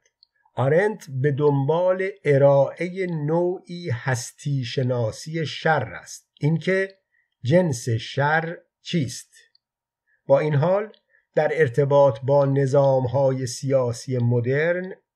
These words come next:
چه سکولار توتالیتر و چه قدسی فقیه سالار، در یک نکته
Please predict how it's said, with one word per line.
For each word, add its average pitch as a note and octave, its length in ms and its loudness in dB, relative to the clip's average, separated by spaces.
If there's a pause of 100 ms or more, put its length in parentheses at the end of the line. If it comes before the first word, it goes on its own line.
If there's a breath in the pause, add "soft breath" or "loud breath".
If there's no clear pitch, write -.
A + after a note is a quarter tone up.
چه E3 460 -2 (180)
سکولار B2+ 760 0 (100)
توتالیتر C3 880 0 (300)
و B2 140 2
چه D#3+ 440 -2 (120)
قدسی B2+ 800 -2 (120)
فقیه A#2+ 480 -2
سالار، C3+ 760 -2 (180)
در D3 180 2
یک G3 280 -4
نکته C3+ 640 -2